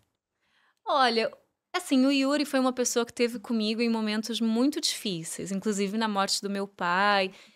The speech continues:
Então ele entendia as minhas dores de perto como ninguém,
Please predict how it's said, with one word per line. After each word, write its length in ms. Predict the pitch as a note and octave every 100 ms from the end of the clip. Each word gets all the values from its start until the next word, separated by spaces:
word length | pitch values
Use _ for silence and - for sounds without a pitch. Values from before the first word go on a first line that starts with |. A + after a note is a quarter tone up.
| -
Então 260 | A#3 C4+ C#4
ele 160 | C#4+
entendia 580 | D4 D#4 D4 C4 B3 C#4
as 120 | C#4
minhas 320 | B3+ A#3+ A#3
dores 680 | G3+ G#3+ A3 C4 B3 G3+ F#3
de 140 | G3
perto 640 | A3 _ A#3 A3+ A#3+ - -
como 240 | - B3+
ninguém, 640 | C4+ C#4+ D#4+ A#3 F#3+ F3